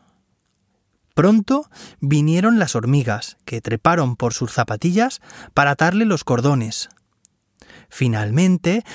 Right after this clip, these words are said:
se pusieron todos los animales en la línea de partida y en sus marcas,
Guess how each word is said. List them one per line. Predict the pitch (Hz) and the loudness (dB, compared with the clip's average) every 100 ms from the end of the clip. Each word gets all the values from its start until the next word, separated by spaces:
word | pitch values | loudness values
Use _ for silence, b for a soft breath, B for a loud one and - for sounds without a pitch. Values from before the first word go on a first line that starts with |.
| B | B
se | - | -2
pusieron | 156 170 220 240 220 | 0 2 2 2 2
todos | - 233 226 165 | 2 0 0 -2
los | 139 131 | -2 -2
animales | 131 135 170 131 - | -2 0 0 -2 -4
en | - 123 | -4 -2
la | 113 | 0
línea | 139 185 127 | 0 0 0
de | 156 | -2
partida | - 117 - 196 214 240 240 B B B | -4 -4 0 2 4 2 0 B B B
y | - 117 | -6 -2
en | 117 | -2
sus | - 113 - | -4 -4 -2
marcas, | 131 208 214 - 220 226 - | 2 2 0 2 2 2 -4